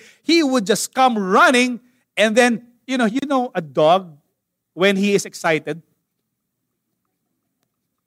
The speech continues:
you know, I'm not exaggerating. I mean that, talaga hindi mo ma-, and, you know, a, a mini pinch, they don't have long tails.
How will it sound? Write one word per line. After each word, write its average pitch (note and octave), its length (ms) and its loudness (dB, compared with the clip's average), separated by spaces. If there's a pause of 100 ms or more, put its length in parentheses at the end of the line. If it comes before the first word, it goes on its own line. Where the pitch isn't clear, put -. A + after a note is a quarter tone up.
(1080)
you G3+ 100 2
know, D4 60 -4
I'm D4+ 120 0
not C4 140 2
exaggerating. F#3+ 600 2
I - 20 -8
mean A#3+ 140 -2
that, A#3 180 0 (480)
talaga A#3+ 180 2
hindi A#3+ 240 2
mo B3 120 2
ma-, G3+ 360 2 (840)
and, A3 240 2
you B3+ 80 2
know, A#3+ 100 4
a, G#3 220 0
a G#3+ 80 2
mini D#4 320 -2
pinch, A3+ 360 0 (560)
they C4 120 -4
don't C4+ 240 2
have G3 320 0
long F3+ 200 0
tails. C#3+ 720 -4